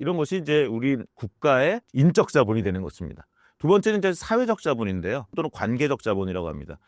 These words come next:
기업이 내부 직원들끼리 사이가 좋아야 되고요. 그다음에 다른 고객과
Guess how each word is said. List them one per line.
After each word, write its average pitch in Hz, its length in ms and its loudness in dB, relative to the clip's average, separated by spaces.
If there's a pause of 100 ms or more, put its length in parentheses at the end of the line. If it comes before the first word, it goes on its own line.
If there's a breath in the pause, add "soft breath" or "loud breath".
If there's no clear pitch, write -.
(140)
기업이 165 400 0
내부 170 420 2
직원들끼리 147 1040 0
사이가 247 400 -2
좋아야 113 340 0
되고요. 95 320 -4 (220)
그다음에 180 280 -2
다른 147 320 -2
고객과 123 720 -2